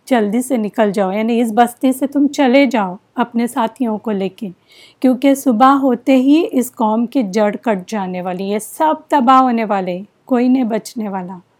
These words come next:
اس دوران شہر کے لوگ خوشیاں مناتے آ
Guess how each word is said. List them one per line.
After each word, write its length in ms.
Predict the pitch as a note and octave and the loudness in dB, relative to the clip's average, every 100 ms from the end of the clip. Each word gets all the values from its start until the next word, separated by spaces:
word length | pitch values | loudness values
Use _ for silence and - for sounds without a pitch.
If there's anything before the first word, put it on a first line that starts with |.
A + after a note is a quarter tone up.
| _ _ _ _ _ _ _ _ - | _ _ _ _ _ _ _ _ -2
اس 280 | D4+ D4+ C4+ | 2 4 6
دوران 460 | C#4+ C4+ C4+ D4+ | 6 6 6 4
شہر 420 | D#4+ - A#3+ B3 C4 | 2 -2 0 0 2
کے 120 | C#4 | 2
لوگ 200 | A#3+ B3+ C#4 | 2 2 0
خوشیاں 440 | - B3+ B3+ A#3+ B3 | -4 -2 2 2 2
مناتے 520 | A3+ G#3+ G#3 B3+ A#3 | 2 -2 -2 -2 0
آ 220 | G#3 | 2